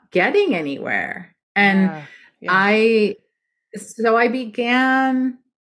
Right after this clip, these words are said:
Speaker 1: helping people actually pull them through the process, guide them through the process, coach them through the whole process.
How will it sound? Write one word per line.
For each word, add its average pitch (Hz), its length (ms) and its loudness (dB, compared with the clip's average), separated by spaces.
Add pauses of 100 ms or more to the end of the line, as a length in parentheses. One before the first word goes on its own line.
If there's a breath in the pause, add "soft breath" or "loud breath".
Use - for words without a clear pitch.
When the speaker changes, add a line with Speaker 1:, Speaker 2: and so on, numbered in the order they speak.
(300)
Speaker 1:
helping 233 560 -4
people 202 840 -2
actually 175 880 -6 (200)
pull 226 380 2
them 208 240 2
through 196 180 0
the 180 100 -2
process, 165 480 -4
guide 185 380 2
them 214 120 2
through 190 160 0
the 170 80 -4
process, 160 420 -6
coach 190 440 -4
them 202 120 -2
through 180 180 -4
the 156 100 -6
whole 262 340 2
process. 160 640 -4